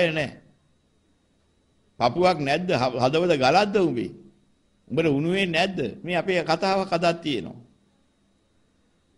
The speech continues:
ලයාන්විත බවක් නැහැ. අනුන් කෙරෙහි උණු වෙන ගති ලක්ෂණයක්. අනුන්ගේ දුක දැකලා පිහිට වෙන ගති ලක්ෂණයක්. මිනිසුන්ගේ නැත්නම්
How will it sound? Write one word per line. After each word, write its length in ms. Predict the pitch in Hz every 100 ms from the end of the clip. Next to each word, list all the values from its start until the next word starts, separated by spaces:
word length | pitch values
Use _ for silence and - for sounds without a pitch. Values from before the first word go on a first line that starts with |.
| -
ලයාන්විත 560 | 104 147 180 190 190 190
බවක් 380 | 185 190 165 151
නැහැ. 380 | 170 123 - - _ _ _ _ _ _ _ _
අනුන් 240 | 113 165 175
කෙරෙහි 280 | 180 175 165
උණු 200 | 143 165
වෙන 160 | 190
ගති 280 | 185 143 170
ලක්ෂණයක්. 580 | 175 180 190 165 143 101 - - _ -
අනුන්ගේ 360 | - 147 170 214
දුක 180 | 147 147
දැකලා 380 | 170 165 175 147
පිහිට 260 | 139 165
වෙන 220 | 180 185
ගති 260 | 185 143 165
ලක්ෂණයක්. 520 | 165 160 180 160 120 - - _ _
මිනිසුන්ගේ 500 | 110 151 160 180 175
නැත්නම් 420 | 143 135 151 147